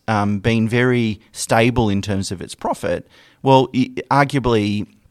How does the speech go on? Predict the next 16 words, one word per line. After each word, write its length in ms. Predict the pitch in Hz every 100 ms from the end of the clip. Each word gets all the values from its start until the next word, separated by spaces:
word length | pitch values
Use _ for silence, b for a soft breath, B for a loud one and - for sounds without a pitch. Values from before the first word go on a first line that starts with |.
| _ _ _ - -
you 120 | 123
probably 480 | - 113 127 107 107
can 180 | - 101
predict 320 | 104 101 -
that 220 | 101 -
profit 420 | 107 95 107 -
for 80 | -
that 220 | 98 -
business, 580 | 107 98 101 95 - - _
uh, 180 | 101 95
with 200 | 92 -
a 40 | 104
greater 360 | 110 107 104
level 340 | 95 101 92 95
of 100 | 87
certainty 640 | - 98 90 101 123 240